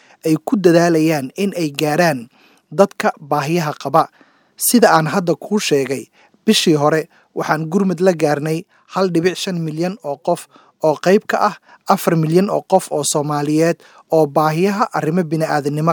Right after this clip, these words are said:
qaba. Kaalmada dadkaas la gaarsiinayay ayaa isugu jiray raashiin, caafimaad, biyo nadiif ah, nadaafadda, nafaqada carruurta, hooy iyo waxyaabo kale oo badan. Goobaha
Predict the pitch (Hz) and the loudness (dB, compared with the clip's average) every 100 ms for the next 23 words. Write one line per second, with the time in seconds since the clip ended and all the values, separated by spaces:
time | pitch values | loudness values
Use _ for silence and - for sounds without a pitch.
0 | - 131 156 - _ _ - - 180 185 | -2 0 0 0 _ _ -20 -4 2 4
1 | 220 233 180 214 - 156 - 151 151 151 | 4 2 0 -4 -2 -4 -2 -2 0 -2
2 | - 202 202 143 123 113 _ _ _ - | 0 2 2 0 -4 -10 _ _ _ -6
3 | 156 175 156 - 180 196 170 170 190 _ | 2 2 2 0 0 2 2 2 0 _
4 | _ _ 147 147 151 190 190 196 208 _ | _ _ -2 -2 0 0 2 0 -2 _
5 | _ _ _ - 139 143 156 147 175 185 | _ _ _ -2 0 0 0 0 2 2
6 | 185 _ _ _ _ 123 143 170 160 165 | 0 _ _ _ _ -4 4 6 6 4
7 | 180 - 196 165 _ _ _ - 139 151 | 0 0 -2 -4 _ _ _ -4 2 4
8 | 151 - 175 190 202 _ _ _ - 139 | 4 2 0 0 -2 _ _ _ -4 0
9 | - - 180 165 143 151 190 - 202 202 | 2 4 2 2 0 4 2 2 -4 -4
10 | _ _ - 180 196 196 208 _ _ - | _ _ -4 6 8 8 4 _ _ -4
11 | 196 190 - 156 156 180 - 151 - 127 | 4 4 4 0 0 0 0 -4 -4 -8
12 | 139 156 139 - _ _ _ _ - 156 | -4 -6 -6 -12 _ _ _ _ -12 0
13 | 175 214 208 | 0 0 -4